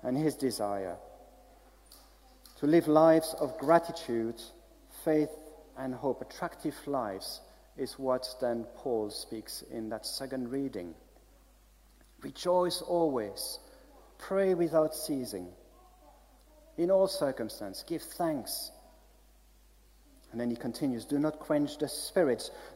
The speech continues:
Don't treat prophecies with contempt. Test them all. Hold on to what is good, and reject every kind of evil. To live that kind of life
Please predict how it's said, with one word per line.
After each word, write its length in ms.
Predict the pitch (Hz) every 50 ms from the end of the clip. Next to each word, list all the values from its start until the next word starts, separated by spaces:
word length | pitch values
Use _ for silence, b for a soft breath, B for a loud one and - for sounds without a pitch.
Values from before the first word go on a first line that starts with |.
| B
Don't 240 | - 165 170 170 160
treat 300 | - - - - - -
prophecies 640 | - - 190 - 190 180 - - - 117 110 - -
with 180 | 135 123 - -
contempt. 680 | - 151 143 139 - - 170 160 143 127 - - - - - - -
Test 420 | - - - 226 202 - - -
them 160 | - 202 190
all. 400 | 175 165 151 135 123 113 - B B B B B B B
Hold 520 | - - 170 185 185 185 190 185 185 170
on 340 | 180 - 175 175 175 175 170 - -
to 80 | 165
what 240 | 156 156 165 160 160
is 160 | 151 139 -
good, 440 | - - 143 143 143 143 139 139 - - B B B B B B B -
and 220 | 127 127 123 123
reject 480 | 131 120 - - 131 123 127 - - -
every 200 | 131 131 135 -
kind 500 | - - - 123 117 117 120 117 110 - - 120
of 160 | 120 117 110 - - - - - - -
evil. 520 | - 120 113 113 110 - 107 98 92 95 92 - - - - - - - - - _ - - - - - _ _ - - _ _ _ _ _ _ _ _ _ _ - - - - - - B B B B B B B B B B B - - - -
To 80 | -
live 200 | 156 170 175 170 -
that 180 | 151 139 -
kind 260 | - - - 139 131 127
of 160 | 117 - -
life 340 | 120 107 98 87 98 104